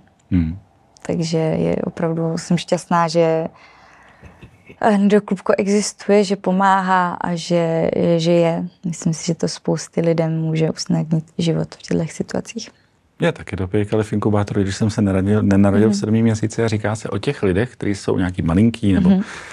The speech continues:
Speaker 1: takže pak ve výsledku jsou silní nejenom jako vizuálně,
Speaker 2: Mhm.
Speaker 1: ale že jako jsou takový ošlehaný. Máte
Speaker 2: Jo.
Speaker 1: ten pocit, že, že jste silný člověk uvnitř sebe?
Speaker 2: Myslím si, že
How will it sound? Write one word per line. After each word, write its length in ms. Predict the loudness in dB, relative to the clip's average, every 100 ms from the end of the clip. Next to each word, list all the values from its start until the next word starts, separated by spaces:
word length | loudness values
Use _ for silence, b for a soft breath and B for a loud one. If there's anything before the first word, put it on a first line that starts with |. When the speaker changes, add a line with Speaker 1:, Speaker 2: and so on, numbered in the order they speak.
| B B
Speaker 1:
takže 240 | -2 0
pak 240 | 0 -2 -4
ve 180 | -2 0
výsledku 400 | 0 -2 -2 -6
jsou 380 | 0 0 0
silní 420 | -4 -2 0 2 2
nejenom 280 | 4 4 4
jako 260 | 2 0
vizuálně, 680 | 0 -2 2 4 4 2 0
Speaker 2:
Mhm. 100 | 0
Speaker 1:
ale 180 | 0 -2
že 120 | -2
jako 320 | -2 -2 -6
jsou 200 | -4 -2
takový 340 | -2 -4 -6 -4
ošlehaný. 800 | -4 -2 -2 -2 -2 -2 -4 -6 B B B B
Máte 180 | -2 0
Speaker 2:
Jo. 60 |
Speaker 1:
ten 120 | 0 -2
pocit, 400 | -4 -4 -6 -6
že, 360 | -4 -4 -2
že 180 | -4 -4
jste 400 | -6 -8 -6 -6
silný 420 | -8 -4 0 0 0
člověk 340 | 0 0 0
uvnitř 360 | -2 -2 -2 -8
sebe? 440 | -12 -6 -2 -2 -4 _ _ b b b b b b _ _ -10 B B B _
Speaker 2:
Myslím 260 | -2 0 -2
si, 160 | 0
že 100 | 0